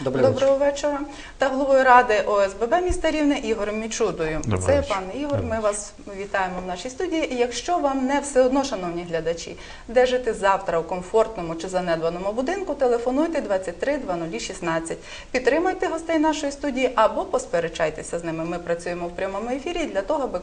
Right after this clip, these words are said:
Speaker 2: кожен глядач міг долучитися до розмови і висловити власне бачення теми. Ну, а тепер, власне, розпочнемо. От скажіть, шановні панове,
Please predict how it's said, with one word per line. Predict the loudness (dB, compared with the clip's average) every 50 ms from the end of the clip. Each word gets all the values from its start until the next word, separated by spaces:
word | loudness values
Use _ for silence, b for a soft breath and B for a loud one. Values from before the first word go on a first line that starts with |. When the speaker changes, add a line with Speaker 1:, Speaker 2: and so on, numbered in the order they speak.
| 0
Speaker 2:
кожен | 0 0 2 2 0 -2 -2
глядач | -2 0 0 0 0 0 -2
міг | -8 -8 -6
долучитися | -6 -6 -6 -6 -4 -6 -6 -4 -6 -8 -6 -6 -6
до | -4 -2 -4
розмови | -4 -4 -4 -2 -2 -2 -2 -2
і | -2
висловити | -2 -2 -2 -2 -2 -4 -4 -4 -4
власне | -4 -2 0 -2 -2 -2 -4 -10 -10 -6
бачення | -4 -6 -6 -6 -8 -10 -8 -8 -8
теми. | -6 -6 -6 -6 -10 -14 B B B B B B B
Ну, | 0 2 2
а | 2
тепер, | 2 4 4 4 4
власне, | 6 6 4 4 4 2 -2 -2
розпочнемо. | -2 -4 -6 -8 -8 -6 -6 -6 -4 -4 -4 -6 -8 B B B B B B
От | B -2 0
скажіть, | 2 0 2 2 2 0
шановні | 0 0 0 0 0 0 -2 -2
панове, | 0 0 0 2 2 2 2 2 2